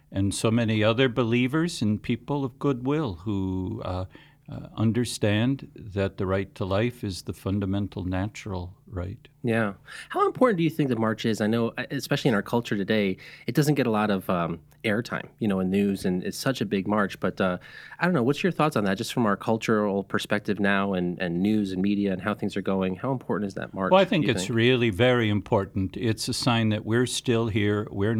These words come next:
Speaker 1: not going away. Um, I've, uh, read a lot of things that, uh, draw out analogies between our, uh, effort to, uh, restore the, uh, constitutional protection of, uh, th-,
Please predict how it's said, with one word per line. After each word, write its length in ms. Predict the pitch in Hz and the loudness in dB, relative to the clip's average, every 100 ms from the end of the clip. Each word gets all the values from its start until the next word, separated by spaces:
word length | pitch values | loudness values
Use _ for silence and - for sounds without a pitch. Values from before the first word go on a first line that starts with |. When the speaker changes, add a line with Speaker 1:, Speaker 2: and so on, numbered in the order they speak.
| 110 | 0
Speaker 1:
not 160 | 110 | -2
going 380 | - 104 104 98 | -2 0 0 -2
away. 340 | 95 95 95 95 - - - - - | 0 0 -2 -4 -12 -20 -20 -20 -12
Um, 520 | - 92 92 95 98 - | -2 0 2 0 -2 -2
I've, 520 | 104 104 101 98 - | 0 0 -2 -8 -4
uh, 200 | 98 95 | -2 -2
read 240 | - 104 98 | -2 -2 0
a 60 | |
lot 240 | 101 101 113 | 2 4 2
of 80 | - | 0
things 520 | 123 113 113 107 - | 0 2 2 0 -4
that, 140 | 98 - - 101 | -6 -8 -12 -8
uh, 160 | 98 101 - - | -8 -8 -14 0
draw 240 | 113 101 104 | 2 2 2
out 220 | 104 95 | 2 2
analogies 800 | 90 98 107 110 95 113 104 - | 0 0 0 -2 -4 -2 -2 -4
between 720 | 98 90 - 110 101 98 92 - - | -8 -8 -2 0 2 0 -4 -8 0
our, 520 | 98 113 113 110 101 | 4 4 2 -2 -4
uh, 220 | - 95 - | -2 -2 0
effort 560 | 107 - 110 120 - - - | -2 0 -2 -2 -6 -14 -16
to, 540 | - 95 90 87 90 98 | -6 -4 -2 -4 -6 -6
uh, 120 | 92 - | -8 -6
restore 680 | 101 92 - 98 104 110 - - - - - | -6 -6 -4 -2 0 -2 -4 -20 -20 -20 -10
the, 380 | 123 98 95 95 | -4 -2 -2 -4
uh, 60 | - | -6
constitutional 800 | - 107 95 - - 110 - 107 90 | -2 0 0 -6 -4 -4 -2 -4 -4
protection 720 | 104 - 113 - - 107 98 | -8 -2 -2 -2 -2 -2 -2
of, 360 | 87 87 95 | -4 -8 -8
uh, 280 | 98 90 92 - - _ | -6 -4 -6 -10 -18 _
th-, 240 | - 64 | -16 -14